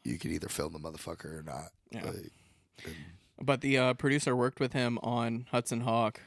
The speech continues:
Speaker 2: Die Hard, and then this one, but, like, apparently he got burnt out and they never worked together again.
Speaker 1: Yeah, I could believe that.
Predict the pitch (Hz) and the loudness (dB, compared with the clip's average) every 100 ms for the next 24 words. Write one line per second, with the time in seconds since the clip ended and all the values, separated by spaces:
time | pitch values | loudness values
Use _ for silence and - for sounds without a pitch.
0 | - _ - 117 117 120 113 117 113 - | -20 _ -2 2 2 2 2 0 -2 -10
1 | - - _ - 120 117 113 143 - 117 | -20 -20 _ -4 0 2 2 2 2 0
2 | 113 110 107 - 117 - - 120 104 120 | 0 0 -2 -2 -2 -4 -4 -2 -2 -2
3 | 127 113 - 120 113 110 123 131 117 113 | 0 0 0 -2 0 2 2 0 -2 -4
4 | 113 110 110 113 120 117 117 113 120 123 | -2 0 -2 -2 -2 0 0 0 -4 -6
5 | _ _ _ _ - - - 80 78 80 | _ _ _ _ -20 -18 -10 -6 -6 -6
6 | - 82 82 85 85 | -6 -6 -4 -4 -6